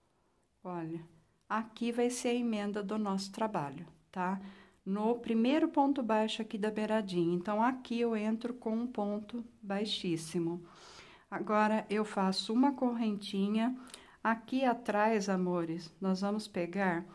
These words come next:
Não vai confundir, tá, pessoal? Esse ponto corresponde a esse apertadinho que fica aqui atrás, olha.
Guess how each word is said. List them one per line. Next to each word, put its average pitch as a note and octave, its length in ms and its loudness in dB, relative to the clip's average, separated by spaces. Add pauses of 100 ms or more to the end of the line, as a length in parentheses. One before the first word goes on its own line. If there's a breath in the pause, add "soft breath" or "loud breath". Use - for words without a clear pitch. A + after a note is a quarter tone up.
(380 loud breath)
Não G#3 160 -2
vai G#3 240 4
confundir, A3 760 -2
tá, G3 340 0 (180)
pessoal? F3 560 -2 (640 loud breath)
Esse A3+ 340 0
ponto G#3+ 500 4
corresponde G3 1120 4
a G#3+ 180 2
esse C4 300 2
apertadinho C4 1000 2
que B3+ 120 -2
fica A#3+ 340 -4
aqui A3+ 140 -6
atrás, F#3+ 520 -2
olha. E3 360 0